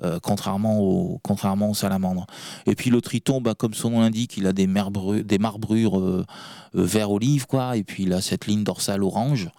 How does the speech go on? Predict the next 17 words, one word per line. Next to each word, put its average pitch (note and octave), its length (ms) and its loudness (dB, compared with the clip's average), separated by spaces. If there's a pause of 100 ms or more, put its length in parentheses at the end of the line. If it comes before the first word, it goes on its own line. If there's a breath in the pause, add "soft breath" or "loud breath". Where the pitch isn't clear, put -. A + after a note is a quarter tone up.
(580 loud breath)
Euh, D#2+ 580 0 (100)
alors - 240 -10
que - 100 -2
la D#2+ 80 2
salamandre, F#2 520 -2
elle F2 80 -4
est E2+ 80 -6
noire F#2 280 -2
avec F2 220 -8
plus - 200 -8
ou F#2+ 60 -6
moins F#2 120 -2
de F#2+ 60 -6
taches F2 220 -6
jaunes G2 280 0
selon F2+ 320 -8
les, E2+ 460 -10